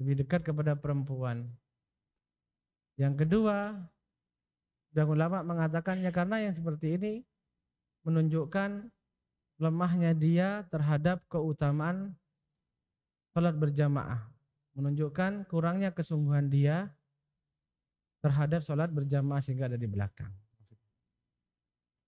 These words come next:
Nah, sementara sebaik-baik shaf perempuan dalam bentuk jamaah dengan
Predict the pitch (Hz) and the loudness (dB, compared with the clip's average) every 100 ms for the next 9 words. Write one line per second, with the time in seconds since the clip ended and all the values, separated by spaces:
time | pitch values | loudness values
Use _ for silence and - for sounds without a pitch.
0 | _ _ _ _ _ - 147 139 170 170 | _ _ _ _ _ 0 2 4 4 4
1 | 175 208 233 226 220 - - 185 180 226 | 4 4 2 0 -2 -8 -2 2 4 2
2 | 233 180 190 180 - - 233 196 - - | 0 0 0 0 -6 -4 -2 -2 -10 -20
3 | _ _ _ _ - 170 170 165 226 147 | _ _ _ _ 0 2 2 0 0 2
4 | 147 165 165 - _ _ _ _ _ _ | 0 -2 -8 -14 _ _ _ _ _ _
5 | _ _ _ _ _ _ 143 156 160 156 | _ _ _ _ _ _ 4 6 4 4
6 | 160 175 196 156 151 151 160 170 160 143 | 2 2 -2 0 2 2 2 2 2 4
7 | 151 147 143 131 | 2 2 0 -4